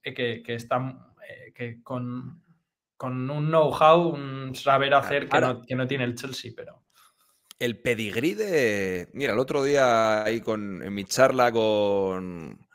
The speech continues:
Speaker 2: con Benítez, hablamos de Pochettino y no voy a decir lo que me dijo Rafa sobre Pochettino, pero ya lo a-, lo, lo, lo añado yo en una reflexión.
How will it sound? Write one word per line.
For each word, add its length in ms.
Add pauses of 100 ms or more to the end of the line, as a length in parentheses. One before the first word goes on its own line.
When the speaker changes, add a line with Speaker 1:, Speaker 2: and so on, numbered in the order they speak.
(440)
Speaker 2:
con 680
Benítez, 420 (120)
hablamos 560
de 480
Pochettino 640
y 120
no 120
voy 140
a 20
decir 260
lo 140
que 80
me 100
dijo 800
Rafa 540
sobre 300
Pochettino, 580 (420)
pero 500
ya 200
lo 160
a-, 160
lo, 200
lo, 380
lo 260
añado 440
yo 220
en 40
una 140
reflexión. 580